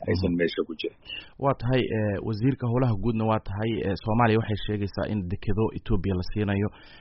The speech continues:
Speaker 2: Eh, dekedo in la siiyo waddan, eh, baaxaddaas dadkiisu la eg yihiin, waxay u baahan tahay waddooyin iyo dekedo diyaarsan. Eh, Soomaaliya diyaar ma u tahay inay kaalintaasi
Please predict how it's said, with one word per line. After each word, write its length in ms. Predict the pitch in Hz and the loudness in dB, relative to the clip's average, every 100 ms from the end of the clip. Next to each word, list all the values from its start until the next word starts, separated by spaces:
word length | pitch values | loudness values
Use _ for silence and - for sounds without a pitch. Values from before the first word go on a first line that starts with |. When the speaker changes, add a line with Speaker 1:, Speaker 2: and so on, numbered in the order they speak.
| - | -6
Speaker 2:
Eh, 220 | 101 101 - | -2 -2 -2
dekedo 460 | 90 113 - 120 143 | -4 -2 2 4 4
in 140 | 135 | 4
la 120 | 127 107 | 2 0
siiyo 360 | - 101 110 - | -2 0 0 0
waddan, 420 | 110 107 110 110 - | -2 0 0 0 -2
eh, 260 | 98 92 87 | -4 -2 -4
baaxaddaas 560 | 92 101 - 123 110 104 | -2 -2 0 0 0 0
dadkiisu 340 | 113 - 101 104 | -2 -4 -2 0
la 100 | 98 | 0
eg 100 | 95 | 0
yihiin, 340 | 98 107 107 98 - - - | 2 2 2 -2 -10 -20 -14
waxay 220 | - 101 107 | -6 0 0
u 60 | |
baahan 260 | 101 107 110 | 4 2 4
tahay 160 | 104 98 | 2 0
waddooyin 480 | 90 107 107 107 82 | 2 4 4 4 2
iyo 220 | 95 95 87 | 0 -2 -2
dekedo 360 | 92 107 117 120 | -2 0 2 2
diyaarsan. 600 | 98 101 98 - - 107 104 - | 2 2 2 2 2 2 -2 -4
Eh, 180 | 101 - - - - - | -8 -8 -18 -20 -20 -4
Soomaaliya 400 | 117 151 135 98 | 2 4 4 2
diyaar 300 | 107 131 123 | 2 2 2
ma 120 | 113 | 0
u 80 | 127 | -2
tahay 260 | 117 104 | -2 0
inay 160 | 104 117 | 2 2
kaalintaasi 640 | - 107 117 113 101 - | 2 0 2 0 0 -2